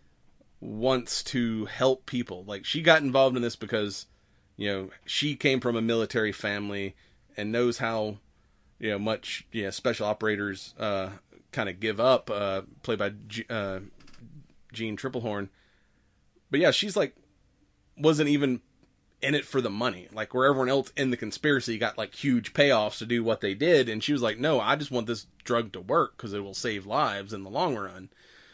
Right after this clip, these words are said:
You know, so, like, her motivations are so much more, and even, uh, the character of Ben, he's in, you know, spoiler alert, you find out he's, he's, uh,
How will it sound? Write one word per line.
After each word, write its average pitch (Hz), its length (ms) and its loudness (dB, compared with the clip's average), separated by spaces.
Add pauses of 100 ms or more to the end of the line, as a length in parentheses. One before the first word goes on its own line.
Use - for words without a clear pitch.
(140)
You 117 120 0
know, 104 160 0
so, 110 340 0 (340)
like, 117 180 0
her 165 200 4
motivations 131 800 2
are 110 100 -2
so 131 200 -2
much 120 240 -2
more, 117 400 0 (960)
and 170 500 -14 (400)
even, 185 380 2
uh, 143 260 4
the 123 100 -2
character 139 440 2
of 107 160 -6
Ben, 135 540 0 (1200)
he's 185 400 -2
in, 131 260 0 (100)
you 127 200 -2
know, 104 60 -10 (120)
spoiler 156 320 4
alert, 143 300 6
you 120 80 -8
find 143 200 2
out 123 120 4
he's, 131 460 -4 (420)
he's, 127 480 -6
uh, 107 380 -2